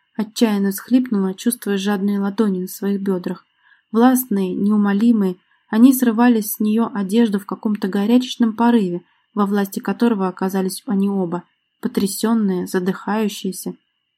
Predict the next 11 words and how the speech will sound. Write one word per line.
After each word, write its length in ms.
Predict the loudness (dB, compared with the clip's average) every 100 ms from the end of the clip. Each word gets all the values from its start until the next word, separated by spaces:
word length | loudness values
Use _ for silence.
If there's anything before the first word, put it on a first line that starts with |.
| _ -2
«Нет, 400 | 2 2 0 -4 _ _
моя!» 600 | -2 0 2 0 -2 -4 _ _ _
коротко 480 | -2 0 0 -2 -6
и 160 | -4 -4
ясно 440 | -2 -4 -4 -6
сминая 500 | -4 -2 0 0 -2
все 220 | -2 -6
протесты 580 | -6 -8 -4 -2 -2 -6
глубоким 580 | -4 -2 -2 -4 -6 -6
чувственным 520 | -8 -8 -4 -4 -4
поцелуем. 640 | -6 -8 -6 -2 -2 -4